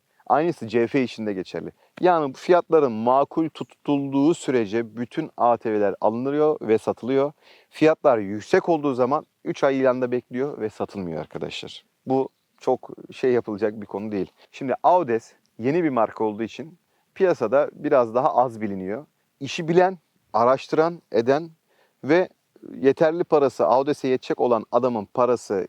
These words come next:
Audes'e yetiyorsa Audes'i alıyor. Ama işi bilmeyen, araştırmayan, etmeyen, görmeyen, tabii ki de C F'yi de gömmüyorum arkadaşlar. Kıyas videosu çekmeseydim altı yüz yirmi beş güzel makine. Ama kıyas videosu çekiyorsam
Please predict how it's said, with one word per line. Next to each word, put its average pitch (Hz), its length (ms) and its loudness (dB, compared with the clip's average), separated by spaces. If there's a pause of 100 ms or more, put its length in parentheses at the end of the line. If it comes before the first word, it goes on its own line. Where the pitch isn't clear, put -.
(160)
Audes'e 113 400 0
yetiyorsa 156 520 0 (120)
Audes'i 120 400 -2
alıyor. 104 360 0 (500)
Ama 156 380 2 (200)
işi - 260 -6
bilmeyen, 127 520 2 (320)
araştırmayan, 139 640 0
etmeyen, 123 440 -4
görmeyen, 127 360 0
tabii 151 240 -2
ki 127 80 -12
de 120 100 -4
C 117 160 0
F'yi 123 180 -6
de 123 60 -2
gömmüyorum 113 480 -4
arkadaşlar. 90 520 -6
Kıyas 143 340 0
videosu 120 280 -6
çekmeseydim 147 540 -6
altı 127 240 2
yüz 101 80 -10
yirmi 113 100 -6
beş 135 140 -4
güzel 107 260 0
makine. 90 420 -8
Ama 113 180 -2
kıyas - 340 0
videosu 113 260 -10
çekiyorsam 135 540 -6